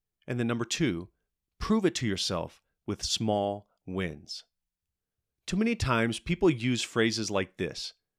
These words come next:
"I wish I were more disciplined in my life." Or, "I'd like to be more fit.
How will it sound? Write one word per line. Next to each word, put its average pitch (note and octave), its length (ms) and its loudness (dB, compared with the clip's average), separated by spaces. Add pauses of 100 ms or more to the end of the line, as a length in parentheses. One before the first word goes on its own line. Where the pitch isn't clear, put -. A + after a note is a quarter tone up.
(420)
"I C#3 120 0
wish A3 260 2
I F#3 40 2
were C#3+ 160 2
more B2+ 200 4
disciplined G2+ 600 -4
in E2 80 -8
my D#2+ 120 -8
life." D#2 420 -14 (580)
Or, F#2+ 360 0 (240)
"I'd D#3 160 2
like G3+ 140 4
to G3+ 80 0
be E3+ 140 2
more C#3+ 180 2
fit. - 520 -2